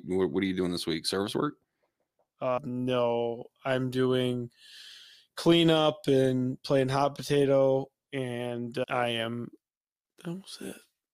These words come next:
Speaker 2: Sorry, my daughter's screaming in the background.
Speaker 1: I can't even hear it.
Speaker 2: Yeah. And then I'm doing a bunch of walkthroughs for gas conversions for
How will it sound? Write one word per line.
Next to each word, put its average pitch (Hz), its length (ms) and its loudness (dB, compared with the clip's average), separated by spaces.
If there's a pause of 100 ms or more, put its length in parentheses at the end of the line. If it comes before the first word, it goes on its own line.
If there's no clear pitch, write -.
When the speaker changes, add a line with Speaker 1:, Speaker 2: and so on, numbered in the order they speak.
Speaker 2:
Sorry, 127 260 -2
my 123 120 -4
daughter's 123 360 0
screaming 127 360 -2
in 127 80 0
the 127 60 0
background. 131 560 2 (100)
Speaker 1:
I - 40 -20
can't 95 160 -6
even 92 120 -2
hear 92 200 0
it. - 80 -10 (480)
Speaker 2:
Yeah. 135 180 -4 (580)
And 147 140 4
then 156 340 4
I'm 151 240 2
doing 156 200 2
a 147 40 -2
bunch 147 220 0
of 131 160 -2
walkthroughs 135 880 2 (240)
for 131 640 -2
gas 139 300 0
conversions 135 680 -4 (1400)
for 135 720 4